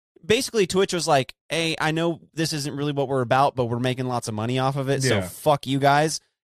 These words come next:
Speaker 1: And they just, you know, it, it's, it's ridiculous, dude. Twitch is a place for, like,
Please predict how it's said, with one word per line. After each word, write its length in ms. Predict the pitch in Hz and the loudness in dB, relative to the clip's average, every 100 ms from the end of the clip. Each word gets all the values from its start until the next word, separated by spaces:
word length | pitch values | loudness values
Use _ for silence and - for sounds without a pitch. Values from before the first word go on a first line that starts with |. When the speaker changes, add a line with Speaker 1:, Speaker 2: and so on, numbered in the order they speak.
| _ | _
Speaker 1:
And 280 | 127 127 123 | -4 -2 0
they 120 | 123 | -2
just, 280 | 120 120 - - | -4 -6 -8 -6
you 120 | 127 | -4
know, 220 | 90 85 - _ - | -4 -8 -16 _ -8
it, 140 | 139 - | -6 -2
it's, 200 | 151 - | -2 -2
it's 180 | 185 165 | -4 -2
ridiculous, 440 | 139 120 113 107 | -2 -4 -2 -4
dude. 280 | 101 117 - | -2 -6 -4
Twitch 240 | - 196 190 | 0 0 0
is 120 | 156 | -4
a 60 | |
place 260 | 143 151 147 | -2 -2 -2
for, 140 | 139 | -2
like, 280 | 127 107 - | 0 0 -2